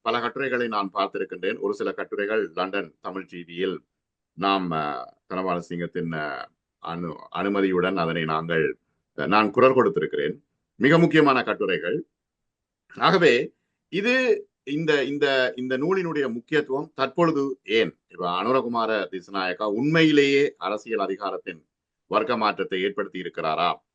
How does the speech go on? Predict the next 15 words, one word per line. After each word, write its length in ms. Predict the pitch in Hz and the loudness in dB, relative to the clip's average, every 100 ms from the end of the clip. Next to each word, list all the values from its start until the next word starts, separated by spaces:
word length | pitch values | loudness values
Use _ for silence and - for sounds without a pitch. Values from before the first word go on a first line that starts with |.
| _ _ | _ _
இப்பொழுது, 580 | 98 98 113 117 113 98 - | -2 4 4 6 2 -2 -6
அ, 200 | 95 90 | -6 -4
தேர்தலில் 680 | - 120 151 156 147 135 - _ | 2 4 6 6 6 4 -4 _
வென்றதன் 440 | 104 113 113 113 107 | -4 -2 -4 -4 -4
மூலம் 340 | 104 117 120 | -2 -2 -2
ஜே 200 | 98 120 | 0 0
வி 160 | 131 131 | 0 -2
பி 380 | 131 143 147 - | 0 2 0 -2
அந்த 280 | 107 117 110 | -8 -2 2
ஒரு 240 | 107 104 | 2 0
நிலைமைக்கு 460 | 95 104 104 101 95 | -4 -4 -6 -6 -6
வந்து 240 | 90 90 | -4 -2
விட்டதா 440 | 87 87 95 85 - | -2 0 0 0 -4
என்பது 340 | 107 113 101 | -4 2 2
தொடர்பான 580 | 92 90 82 82 76 | 2 -4 -4 -6 -6